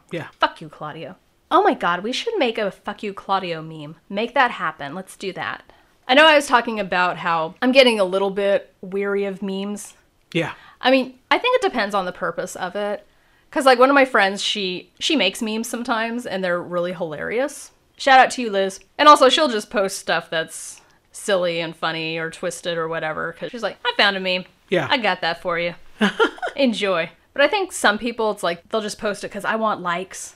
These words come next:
Speaker 1: Yeah.
Speaker 2: I want likes for other people's content. I'm gonna pretend I'm the first person that came up with this. I'm gonna pretend I'm the first person that liked something like this. Pff.
Speaker 1: Cat on a typewriter. Cat on a typewriter.
Speaker 2: Yeah.
Speaker 1: <laughs>
Speaker 2: Anyway, we need to make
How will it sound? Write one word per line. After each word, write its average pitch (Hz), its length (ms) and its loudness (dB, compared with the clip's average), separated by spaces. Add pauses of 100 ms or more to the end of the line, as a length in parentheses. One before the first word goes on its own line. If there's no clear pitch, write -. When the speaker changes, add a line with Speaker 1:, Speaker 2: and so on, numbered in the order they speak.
(120)
Speaker 1:
Yeah. - 80 -20 (420)
Speaker 2:
I 285 80 4
want 294 180 8
likes 277 200 2
for - 100 -2
other 247 140 2
people's 240 300 -6
content. 190 480 -8 (280)
I'm 277 100 0
gonna 370 120 2
pretend 269 320 -2
I'm 233 100 -2
the 208 60 -6
first 202 260 -8
person 208 240 -10
that - 100 -12
came 175 180 -12
up - 140 -12
with - 140 -14
this. - 280 -18 (180)
I'm 285 80 -6
gonna 320 80 -2
pretend 269 260 -2
I'm 214 100 -4
the 196 40 -10
first 180 240 -6
person 180 200 -8
that 165 140 -10
liked - 160 -14
something - 260 -20
like 135 140 -16
this. - 220 -16
Pff. - 120 -20 (500)
Speaker 1:
Cat 247 260 -2
on - 60 -4
a 196 40 -6
typewriter. 180 520 -2
Cat 208 200 -6
on 151 60 -12
a 147 40 -10
typewriter. 156 560 -10
Speaker 2:
Yeah. 254 380 2
Speaker 1:
<laughs> - 60 -20 (580)
Speaker 2:
Anyway, 196 440 0
we 233 100 -2
need 240 140 0
to - 80 -10
make 208 160 -4